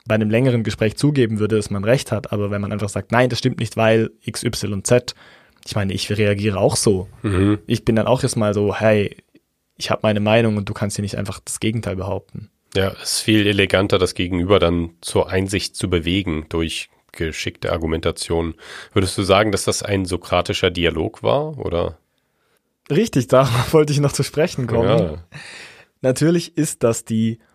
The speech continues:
Speaker 1: Vorgehensweise von Sokrates in den platonischen Dialogen. Also sehr oft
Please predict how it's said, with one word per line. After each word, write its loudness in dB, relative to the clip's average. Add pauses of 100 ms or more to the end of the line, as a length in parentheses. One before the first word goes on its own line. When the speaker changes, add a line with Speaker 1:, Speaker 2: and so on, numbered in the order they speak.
(540)
Speaker 1:
Vorgehensweise 2
von -6
Sokrates -2
in -4
den -4
platonischen -2
Dialogen. -2
Also 0 (760)
sehr 4
oft 2